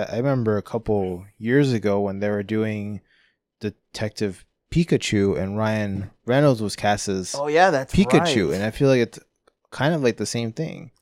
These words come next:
Speaker 2: It kinda
Speaker 1: Where
Speaker 2: is.
Speaker 1: it's like a name that you didn't think about and no one kinda wanted.
Speaker 2: Yeah.
Speaker 1: So I was, I was kinda curious about that.
Speaker 2: Um,
Speaker 1: 'Cause I don't know if you've seen Detective Pikachu.
Speaker 2: No, I never got to,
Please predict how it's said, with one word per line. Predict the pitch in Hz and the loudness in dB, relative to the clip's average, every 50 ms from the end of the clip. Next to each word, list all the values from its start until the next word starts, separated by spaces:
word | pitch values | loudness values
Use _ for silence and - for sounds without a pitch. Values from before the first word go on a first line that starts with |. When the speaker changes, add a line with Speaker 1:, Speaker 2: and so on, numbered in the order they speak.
| _ - | _ -8
Speaker 2:
It | 151 143 - | -8 -6 -4
kinda | - 202 285 359 - | 2 4 4 8 8
Speaker 1:
Where | 175 180 | 10 8
Speaker 2:
is. | 135 | 8
Speaker 1:
it's | 101 101 | 8 6
like | 147 143 - | 2 4 4
a | 135 | 4
name | 120 120 127 135 143 151 147 143 | 4 4 2 4 4 4 4 4
that | 139 127 117 - | 4 2 2 2
you | 90 113 117 | 0 -2 0
didn't | 120 127 117 107 - | 2 2 0 0 -2
think | - 110 113 113 - | -4 -6 -6 -2 -4
about | 123 127 131 131 131 135 127 - - _ _ _ - | 0 2 4 6 6 6 4 4 0 _ _ _ -10
and | - 104 104 | -8 -6 -4
no | 110 110 | -2 0
one | 117 120 113 | 0 0 -2
kinda | - - 117 113 110 104 | -2 -4 -2 -2 -2 -2
wanted. | 95 90 87 98 107 117 120 123 123 123 127 - _ _ _ _ _ _ _ _ _ _ _ | -2 -2 -2 -2 -2 0 2 0 0 0 -4 -12 _ _ _ _ _ _ _ _ _ _ _
Speaker 2:
Yeah. | 131 131 120 101 87 - _ _ _ _ _ _ _ _ _ _ _ _ _ _ _ _ _ _ _ _ _ _ _ _ _ _ _ _ _ _ _ _ _ _ _ | -6 -2 -2 -2 -2 -4 _ _ _ _ _ _ _ _ _ _ _ _ _ _ _ _ _ _ _ _ _ _ _ _ _ _ _ _ _ _ _ _ _ _ _
Speaker 1:
So | - 107 107 - | -2 -2 -2 0
I | - 107 | 0 -2
was, | 110 107 - _ _ _ - | -2 -2 -4 _ _ _ -12
I | 107 | -10
was | 113 113 | -10 -10
kinda | - - 151 147 127 | -8 -8 -6 -6 -6
curious | - - 143 135 123 - - | -4 0 0 0 0 0 -4
about | - 113 107 - | -8 -8 -8 -6
that. | 104 87 - - _ _ _ _ _ _ _ _ _ _ _ _ - | -10 -10 -12 -12 _ _ _ _ _ _ _ _ _ _ _ _ 2
Speaker 2:
Um, | 143 151 160 170 180 185 185 190 185 170 _ _ _ _ _ _ _ _ _ _ _ _ _ _ _ _ _ _ _ _ _ _ _ _ _ _ - | 6 6 8 8 6 6 2 -2 -4 -6 _ _ _ _ _ _ _ _ _ _ _ _ _ _ _ _ _ _ _ _ _ _ _ _ _ _ 0
Speaker 1:
'Cause | - 127 117 - - _ - | 0 2 2 0 -4 _ -4
I | - | 0
don't | 156 185 | 2 4
know | 196 | 4
if | 170 - - | 4 2 0
you've | 120 104 | -4 -4
seen | - - - 131 127 120 113 104 98 - _ | -2 -2 -2 0 0 0 -2 -4 -6 -8 _
Detective | - 101 - - 101 95 - - 92 90 82 - - _ _ _ _ _ _ _ - | -6 -6 -4 -2 -4 -4 -4 -6 -6 -6 -6 -10 -16 _ _ _ _ _ _ _ -8
Pikachu. | - 131 - - - - | -6 -6 -6 -4 -2 6
Speaker 2:
No, | 151 165 143 127 | 10 12 12 12
I | 113 98 135 139 | 10 10 6 6
never | 139 147 147 147 147 127 | 6 6 6 6 6 6
got | 135 127 127 - | 4 4 2 2
to, | 120 104 | -6 -10